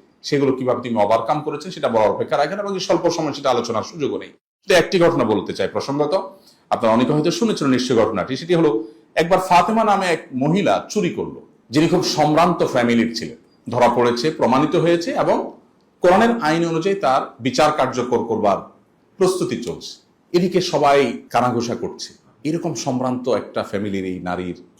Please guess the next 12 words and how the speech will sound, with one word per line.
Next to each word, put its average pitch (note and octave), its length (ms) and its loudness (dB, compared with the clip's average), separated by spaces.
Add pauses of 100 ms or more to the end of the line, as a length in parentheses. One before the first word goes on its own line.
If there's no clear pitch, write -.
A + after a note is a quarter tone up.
উপরে G#2 260 -4
শাস্তি - 320 -8
কার্যকর F#2 460 -4
হবে, F2+ 260 -4 (440)
এটা F#2 180 -6
কোনোভাবে G#2+ 640 -2 (340)
অ্যাভয়েড E3+ 500 6
করা C#3 200 4
যায় G#2 280 4
কিনা। E2 240 -10 (500)
তখন F#3 460 2
সবাই F3 560 2